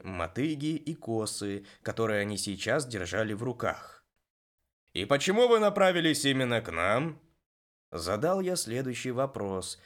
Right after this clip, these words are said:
когда два воина встали снова позади меня. "Мы же монстры,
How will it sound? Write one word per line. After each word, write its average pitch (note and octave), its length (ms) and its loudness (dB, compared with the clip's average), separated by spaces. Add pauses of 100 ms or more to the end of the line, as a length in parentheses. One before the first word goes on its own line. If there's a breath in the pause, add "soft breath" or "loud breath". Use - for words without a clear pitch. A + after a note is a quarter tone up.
(160 soft breath)
когда G2+ 300 -2
два F2+ 220 -2
воина B2 440 -2
встали G#2 440 -2
снова F#2+ 420 -4
позади F#2+ 400 -6
меня. G2 560 -6 (300)
"Мы F#2+ 180 -2
же C3+ 180 4
монстры, E3 920 2